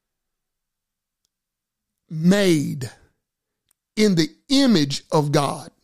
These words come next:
fearfully and wonderfully made in the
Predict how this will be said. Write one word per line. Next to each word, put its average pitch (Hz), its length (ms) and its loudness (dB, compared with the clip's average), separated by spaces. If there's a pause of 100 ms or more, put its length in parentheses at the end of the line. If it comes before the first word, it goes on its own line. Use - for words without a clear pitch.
(600)
fearfully 254 720 0 (320)
and 156 320 0
wonderfully 175 720 0 (360)
made 214 680 2 (160)
in 226 340 2
the 214 160 2